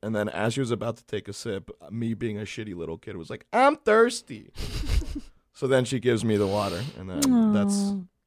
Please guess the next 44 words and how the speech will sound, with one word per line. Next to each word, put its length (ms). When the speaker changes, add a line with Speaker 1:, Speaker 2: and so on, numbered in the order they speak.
Speaker 1:
that's, 260
uh, 160
that's 200
my 80
first 200
memory. 300
<laughs> 120
Speaker 2:
That's 320
crazy. 960
Speaker 1:
Yeah. 240
Speaker 2:
And, 220
and 140
you're 120
obviously 720
not 320
okay 560
from 180
that 180
injury. 360
<laughs> 140
Speaker 1:
Absolutely. 800
I 120
think 200
Speaker 2:
That 100
Speaker 1:
it's, 120
Speaker 2:
was 100
Speaker 1:
I'm 120
still 300
feeling 280
Speaker 2:
formative. 60
Speaker 1:
the 120
effects 380
today. 140
Speaker 2:
Yeah. 260
Speaker 1:
Yeah, 140
it 40
was 100
a 60
formative 600
brain 240
injury. 380
Speaker 2:
For 280
Speaker 1:
<laughs> 20
Speaker 2:
sure. 920